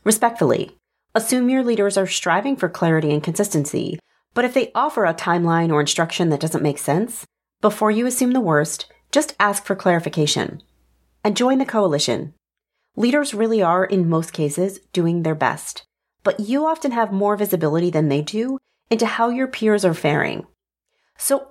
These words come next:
offer to be a point of insight, a resource to leadership if they have questions about how their messages are being received or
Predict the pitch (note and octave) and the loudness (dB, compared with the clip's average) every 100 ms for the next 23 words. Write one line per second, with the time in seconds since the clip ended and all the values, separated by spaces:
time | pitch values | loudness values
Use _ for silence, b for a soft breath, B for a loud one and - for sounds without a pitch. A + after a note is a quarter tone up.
0 | - C#4 E4+ D#4 C4 A#3 - A3+ G#3 F3 | 0 0 2 2 2 0 0 0 2 0
1 | F#3 - D2 - G3+ G3+ A3+ A3+ C3+ C3+ | 0 0 -2 -2 -2 0 -2 0 -2 -2
2 | - - _ _ - G3 G3+ F#3+ F#3 E3 | -6 -14 _ _ -2 2 2 2 2 0
3 | E3 F3 F3+ E3 - - E3 - E3 D#3 | 0 0 2 0 0 -2 -2 0 0 2
4 | D3+ D3+ C#3+ - _ - - C4 C4+ B3+ | 2 4 2 -2 _ -8 -2 2 4 2
5 | A#3+ A3 G#3+ G#3+ G3+ G3+ F#3+ F#3 - G#3+ | 2 0 2 2 4 2 4 0 2 2
6 | C#3 - D#3 D3+ | 0 0 0 0